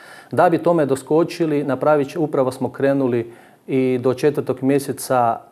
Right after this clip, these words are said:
investirat ćemo u jednu liniju, kako mi kažemo, klasične proizvodnje, ko što i drugi proizvođači proizvode kade. Klasični akril, polijester,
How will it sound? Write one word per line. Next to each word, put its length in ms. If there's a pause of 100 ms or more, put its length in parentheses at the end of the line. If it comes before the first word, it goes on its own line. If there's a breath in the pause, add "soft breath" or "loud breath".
(160)
investirat 520
ćemo 220
u 60
jednu 440
liniju, 600 (500 loud breath)
kako 280
mi 100
kažemo, 360
klasične 540
proizvodnje, 680 (300)
ko 160
što 140
i 60
drugi 220
proizvođači 580
proizvode 460
kade. 420
Klasični 420
akril, 240
polijester, 580